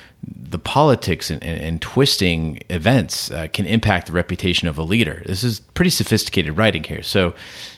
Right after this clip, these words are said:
Cersei says to the people that, uh, Daenerys fed people to dragons, she crucified lords. That's all true. I mean, the context isn't there, but it, but it's true. And so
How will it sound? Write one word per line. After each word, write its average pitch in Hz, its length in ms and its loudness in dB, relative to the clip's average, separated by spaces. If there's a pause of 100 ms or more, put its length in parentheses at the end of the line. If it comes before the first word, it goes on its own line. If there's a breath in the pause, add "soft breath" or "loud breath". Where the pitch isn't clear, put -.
(120)
Cersei 170 460 2
says 123 300 4
to - 80 -6
the 80 100 -4
people 82 460 -2
that, 82 320 -2
uh, 82 280 0
Daenerys 92 760 0
fed 95 300 0
people 92 240 -4
to 80 100 -10
dragons, 87 580 0
she - 140 0
crucified 82 640 0
lords. 90 280 0
That's 143 200 0
all 240 140 -4
true. - 520 2
I 92 60 0
mean, 101 400 0
the 98 80 -4
context - 540 0
isn't 82 220 -4
there, 82 140 -4
but 98 140 0
it, - 80 -6
but 123 100 -2
it's 135 140 -2
true. 165 220 0
And 92 120 0
so 98 220 2